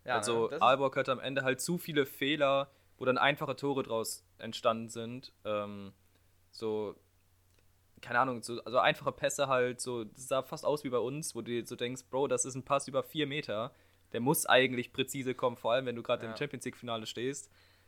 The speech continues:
Speaker 2: Und dann, ja, sind das so lasche Pässe, Bogenlampen oder irgendwie unpräzise Dinger, wo du halt denkst, ja, Bro, na,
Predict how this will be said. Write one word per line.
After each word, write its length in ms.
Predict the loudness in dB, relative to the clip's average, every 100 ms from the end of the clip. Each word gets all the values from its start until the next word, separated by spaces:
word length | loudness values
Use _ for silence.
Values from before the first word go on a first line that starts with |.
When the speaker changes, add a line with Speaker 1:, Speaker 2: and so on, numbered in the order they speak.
| _ _
Speaker 2:
Und 300 | 2 4 2 -2
dann, 220 | -2 -2 -6 -16 -20 -14
ja, 320 | -4 0 0
sind 140 | -2
das 140 | -10 -8
so 400 | -6 -4 -4 -4
lasche 380 | 0 2 2 0
Pässe, 400 | -2 -4 -2 -4
Bogenlampen 560 | -2 -2 0 -2 -2 -4
oder 100 | -2
irgendwie 300 | -2 -4 -10
unpräzise 680 | -10 -8 -8 -6 -8 -8
Dinger, 320 | -8 -8 -8 -8
wo 80 |
du 120 | -8 -6
halt 200 | -6 -6
denkst, 240 | -8 -4
ja, 160 | -4 -4 -6 -8
Bro, 420 | -6 -4 -6 -10 _ _ _ _ _ _
na, 240 | -20 -14